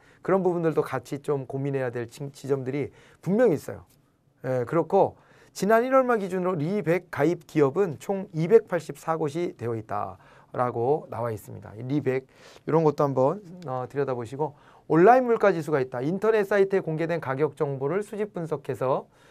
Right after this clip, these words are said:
일일이 물가 통계를 작성하는 것인데 인터넷상의 가격 정보를 취합하는 방식으로 실제 물가와는 분명히 차이가 있죠. 그런데 이제 물가 변동 추이를 하루 단위로 파악할 수 있다는 장점. 와, 이건 빠르게 빠르게 변동하니까 그걸 일일이 파악해가지고, 어, 계속 온라인 물가 지수가 어떻게 변하는지 보는 거예요.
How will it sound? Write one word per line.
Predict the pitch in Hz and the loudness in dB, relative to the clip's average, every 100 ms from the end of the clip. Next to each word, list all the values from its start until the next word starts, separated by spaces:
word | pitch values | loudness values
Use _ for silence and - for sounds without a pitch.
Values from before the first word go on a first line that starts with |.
| - _ | -20 _
일일이 | 170 185 247 240 214 | 0 2 4 2 2
물가 | 175 156 - | 0 2 2
통계를 | 190 180 170 170 | 0 -2 -2 -2
작성하는 | 135 120 170 165 147 | -6 -8 -4 -2 -2
것인데 | 127 131 127 185 156 98 _ - - - - | -4 -8 -10 -8 -8 -12 _ -20 -20 -12 -2
인터넷상의 | 202 269 320 294 269 | 0 0 -2 -2 -2
가격 | 196 180 208 | 0 2 2
정보를 | 214 202 196 | 0 0 2
취합하는 | 233 233 220 196 | 2 2 0 0
방식으로 | 185 175 | -2 -2
실제 | 165 254 247 | -4 -6 -6
물가와는 | 202 165 180 165 156 | -4 0 2 2 0
분명히 | 160 156 180 | -2 -2 -2
차이가 | 170 170 147 | -2 0 0
있죠. | 113 117 98 _ _ _ _ - | -2 -12 -16 _ _ _ _ -2
그런데 | 196 196 | 2 4
이제 | 190 | 4
물가 | 156 160 202 | 2 2 4
변동 | 196 190 | 4 2
추이를 | 160 185 175 | -2 -2 0
하루 | 214 226 | 0 2
단위로 | 202 185 160 | 2 2 -2
파악할 | 160 185 185 175 | -2 -4 -2 -4
수 | - | -2
있다는 | 147 147 135 | -4 -2 -4
장점. | 113 98 87 92 | -8 -12 -16 -12
와, | 104 85 _ - - | -10 -10 _ -20 -4
이건 | 170 156 | -2 2
빠르게 | 240 262 | 2 2
빠르게 | 226 220 196 | 4 4 4
변동하니까 | 147 151 151 147 147 | 0 0 0 2 0
그걸 | 151 | 0
일일이 | 135 151 156 151 | 0 0 0 0
파악해가지고, | 147 185 185 175 151 139 151 185 135 - _ _ | 0 -2 0 2 2 2 0 0 0 -6 _ _
어, | - 143 | -2 2
계속 | 190 233 226 | 6 6 6
온라인 | 160 170 180 | 6 6 4
물가 | 143 139 160 | 2 2 0
지수가 | 147 - 156 | 0 0 2
어떻게 | 135 - | 2 0
변하는지 | 156 151 143 | 0 2 0
보는 | 123 175 185 | 0 0 0
거예요. | 143 | -2